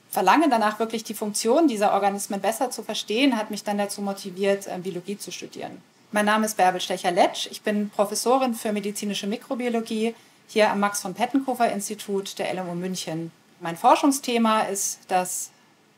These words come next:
humane Darmmikrobiom, in dem wir verstehen möchten, wie das Darmmikrobiom uns unterstützt in unserer Gesundheit und gegen Infektionen schützt. Eine akademische Laufbahn ist eine gute Entscheidung für jeden, der neugierig ist,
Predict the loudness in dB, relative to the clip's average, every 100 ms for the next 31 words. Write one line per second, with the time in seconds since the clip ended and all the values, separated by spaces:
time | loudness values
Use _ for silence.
0 | _ _ _ 2 4 6 2 -2 -2 4
1 | 6 6 4 2 -2 -4 -2 2 4 6
2 | 4 0 -2 -2 -4 -6 _ -8 -6 0
3 | 4 4 4 0 -4 -6 -6 -6 -6 2
4 | 2 2 -2 -4 0 2 2 0 -8 -6
5 | -4 -4 -4 -6 -8 -6 -8 -8 -12 -12
6 | -8 -6 -6 -8 _ -14 -8 -6 -6 -2
7 | 0 4 4 4 0 -10 -6 -6 -6 -10
8 | -14 _ -14 -12 -12 -12 -10 -8 -8 -10
9 | -14 -16 -18 _ _ _ 0 2 2 0
10 | 0 0 -2 2 4 4 4 4 2 0
11 | 0 2 2 0 -2 -4 0 2 4 4
12 | 4 2 0 0 0 0 2 2 2 2
13 | 0 0 0 0 0 -6